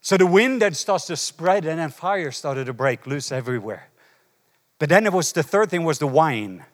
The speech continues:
And those are the three major things that God is going to do that I know that is a new wine. One of them is going to give you the passion of God. The second of all is going to give you the power of God.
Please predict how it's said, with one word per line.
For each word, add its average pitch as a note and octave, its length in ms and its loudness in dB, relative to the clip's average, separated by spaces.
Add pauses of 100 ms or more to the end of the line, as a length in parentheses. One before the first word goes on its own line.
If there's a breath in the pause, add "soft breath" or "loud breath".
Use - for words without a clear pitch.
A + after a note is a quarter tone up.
(420 loud breath)
And C3+ 120 -4
those E3+ 180 2
are E3+ 80 0
the C#3 100 -4
three F3 300 -6
major C#3+ 380 -2
things C#3+ 280 -4
that B2 160 -4
God C#3 200 0
is A#2+ 100 -8
going B2+ 180 -6
to A#2+ 60 -8
do C3 140 -2
that C3 180 -2
I C#3+ 120 0
know C3+ 260 0 (640 soft breath)
that C#3 120 -4
is C#3+ 160 -2
a C#3 60 0
new C#3+ 160 -4
wine. A2+ 500 -4
One F3 220 2
of C#3+ 140 0
them B2+ 260 2 (420 loud breath)
is D#3 160 -4
going D3+ 200 0
to C#3+ 100 -4
give C#3 260 -2
you C3 200 -2 (200)
the C3+ 100 -4
passion C3 720 -4
of B2 160 -8
God. G2 300 -8 (1400)
The E3 80 -4
second A3 320 -2
of E3+ 100 -4
all D#3+ 140 0
is C#3+ 120 -6
going D3 220 -6
to D3 100 -6
give C3 280 -4
you C3 200 -4 (260 soft breath)
the C#3 100 -8
power D3 400 -4
of G#2 100 -12
God. G2+ 300 -10